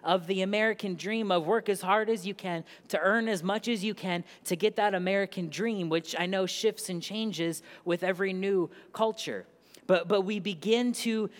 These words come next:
this, this pursuit of money, which we also correlate with success, and we begin to pursue money and success instead of happiness, because we assume with more money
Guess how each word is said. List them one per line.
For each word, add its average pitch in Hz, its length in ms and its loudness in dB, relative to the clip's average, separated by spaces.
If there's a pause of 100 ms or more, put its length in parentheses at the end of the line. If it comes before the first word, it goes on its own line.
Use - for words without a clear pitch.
(120)
this, 196 220 0
this 190 260 -2
pursuit 247 640 -2
of 170 320 0
money, 180 580 -2 (280)
which 180 340 0
we 196 120 2
also 202 640 2 (160)
correlate 196 600 2
with 180 340 -2 (140)
success, - 1000 -2 (360)
and 190 200 4
we 208 140 2
begin 196 320 2
to 208 140 -2
pursue 202 540 0 (140)
money 233 400 0
and 214 160 -4
success 196 640 -2
instead 208 520 -2
of 170 280 0 (200)
happiness, 135 1000 -8 (420)
because 165 340 -2
we 185 200 0
assume 240 420 0
with 190 220 -2
more 190 160 0
money 175 580 -4